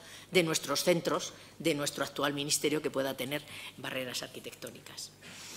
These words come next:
El segundo objetivo era investigar técnicas y aparatos para reducir discapacidad y producir otras capacidades.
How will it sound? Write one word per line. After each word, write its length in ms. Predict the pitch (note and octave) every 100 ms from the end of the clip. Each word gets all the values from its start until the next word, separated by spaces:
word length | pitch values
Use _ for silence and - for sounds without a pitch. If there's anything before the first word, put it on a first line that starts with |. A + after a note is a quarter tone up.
| - - - -
El 120 | G#3
segundo 420 | A#3 A#3 D#4+ C#4
objetivo 420 | C4+ G3 A#3+ A3+
era 160 | G#3+ G3
investigar 680 | F#3+ F3+ - E3+ F#3 G3+ G#3+ - - - - - -
técnicas 500 | G#3 B3 A#3+ G#3+ G3
y 40 |
aparatos 520 | F3+ F3+ G3+ A3+ A3+
para 240 | - F3 D#3+
reducir 580 | D3+ C#3+ D3 G#3 A3+ F3+
discapacidad 720 | E3 - D#3 C#3+ D3 F3 F3 -
y 60 | G3
producir 500 | D#3 C#3 C3 D#3 D3+
otras 260 | C#3+ C#3
capacidades. 760 | - C3+ - B2+ A#2+ C3+ - -